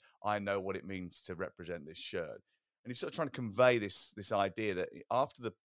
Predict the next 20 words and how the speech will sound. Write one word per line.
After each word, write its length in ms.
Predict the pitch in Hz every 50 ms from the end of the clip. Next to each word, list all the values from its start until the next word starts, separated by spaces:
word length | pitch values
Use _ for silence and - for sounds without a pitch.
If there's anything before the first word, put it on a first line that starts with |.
| _ _ _ _ _ -
Conte 360 | - 113 110 101 - 107 98
and 120 | 95 92
the 40 | 87
Stellini 600 | - - - 104 98 110 113 107 101 90 85 - - 90
era, 340 | 95 92 85 76 60 58 - _ _ _ _ _
where 300 | 101 101 101 98 98 95 - _ _ _ _ _ _ -
no 160 | 113 127 135 135
one 160 | 123 120 107
seemed 200 | - - 110 92
to 60 | 95
give 160 | 87 107 101
a 60 | 92 82 - _
damn 240 | - 123 110 104 98
about 280 | 92 85 98 95 90 - _
Tottenham 400 | - - 147 - - 87 78 78
and 100 | 92 98
actually 400 | 104 - - - - 101 95 92 - _ _ _ _ _ _ _ -
only 220 | 117 117 113 110 104
cared 320 | - - 117 107 101 98
about 340 | 98 92 98 92 90 92